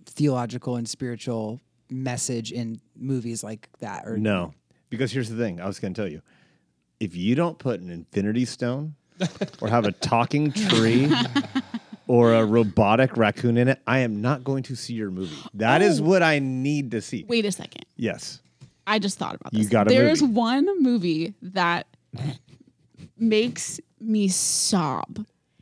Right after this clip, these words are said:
Speaker 4: And it's the cheesiest thing in the whole world. But when I saw, uh, Chronicles of Narnia, the, the third one?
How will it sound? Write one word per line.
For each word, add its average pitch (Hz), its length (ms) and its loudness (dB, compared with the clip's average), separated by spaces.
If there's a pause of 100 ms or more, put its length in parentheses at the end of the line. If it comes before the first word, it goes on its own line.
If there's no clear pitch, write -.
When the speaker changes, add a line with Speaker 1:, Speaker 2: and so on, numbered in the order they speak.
(260)
Speaker 4:
And 214 140 -2
it's - 300 -4
the 185 140 -2
cheesiest 269 1000 2
thing 180 720 -2
in 190 180 -2
the 185 80 0
whole 180 220 0
world. 170 340 -2
But 180 200 0
when 190 140 0
I 247 140 2
saw, 220 580 -2 (800)
uh, 160 520 -2 (320)
Chronicles 196 460 -2
of 208 80 0
Narnia, 202 540 0
the, 196 320 0 (100)
the 185 240 -4
third 233 480 -4
one? 494 480 -8